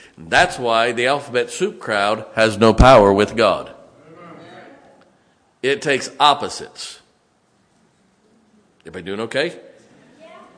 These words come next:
It takes love in action for marriage and church to function the way God wants. Church is the most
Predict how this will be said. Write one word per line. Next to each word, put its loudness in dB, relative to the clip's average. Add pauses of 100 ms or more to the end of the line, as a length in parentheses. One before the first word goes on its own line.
(880)
It -4
takes -4
love -4
in -6
action -6
for -10
marriage -6
and -10
church -10
to -12
function -12
the -14
way -8
God -12
wants. -18 (1000)
Church -10
is -12
the -12
most -10